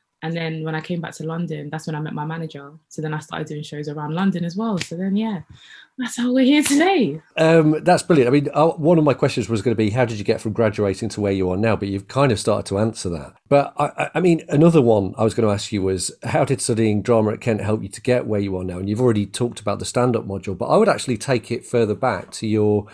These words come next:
Speaker 2: first year module where you did, uh, in the summer festival, you did a, a, is this not right? Didn't you do a, a comic, uh, comedy sketch in your first year?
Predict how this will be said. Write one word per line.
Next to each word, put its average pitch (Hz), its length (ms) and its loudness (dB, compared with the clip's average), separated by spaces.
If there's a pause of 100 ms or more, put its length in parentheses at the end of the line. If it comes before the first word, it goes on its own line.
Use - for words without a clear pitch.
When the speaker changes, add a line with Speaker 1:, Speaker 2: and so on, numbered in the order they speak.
(560)
Speaker 2:
first 135 380 2
year 120 100 2
module 101 380 0
where 98 200 -2
you 104 240 -2
did, 113 380 0 (100)
uh, 110 160 -2 (160)
in 123 240 -4
the 113 100 -2
summer 117 280 -2
festival, 104 580 -4
you 95 140 -6
did 92 160 -6
a, 98 180 -2 (120)
a, 95 160 -10 (160)
is - 240 -10
this 175 120 -4
not 196 120 -2
right? 180 200 0
Didn't 170 180 -6
you 151 60 -8
do 165 220 0
a, 135 220 2
a 113 120 -8
comic, 139 560 -4 (320)
uh, 120 180 -2 (140)
comedy 127 320 -4
sketch - 600 -6 (960)
in 127 100 -6
your 120 80 -2
first 135 340 -4
year? 147 200 -4